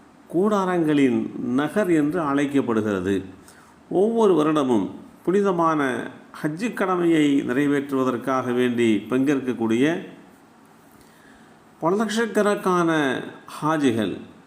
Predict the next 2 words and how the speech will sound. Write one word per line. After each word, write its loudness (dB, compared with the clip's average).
தற்காலிகமாக 0
தங்குமிடத்தை 0